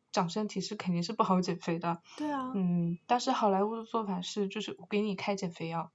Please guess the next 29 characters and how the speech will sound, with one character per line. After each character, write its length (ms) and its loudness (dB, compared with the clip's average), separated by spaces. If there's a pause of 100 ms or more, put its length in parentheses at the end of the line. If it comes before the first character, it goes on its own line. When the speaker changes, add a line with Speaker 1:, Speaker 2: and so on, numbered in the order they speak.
(420)
Speaker 1:
但 100 -2
是 140 -2
Speaker 2:
嗯。 160 -8
Speaker 1:
当 260 4
年 180 4
的 140 0
减 300 -4
肥 180 -4
药 160 2
副 220 -8
作 160 0
用 120 0
是 120 -4
非 180 -4
常 160 -8
大， 140 -4 (160)
现 240 4
在 140 8
的 120 6
减 180 0
肥 120 2
药 160 12
副 160 -2
作 160 4
用 340 2
也， 120 6
也 60 8
很 240 2
大。 300 6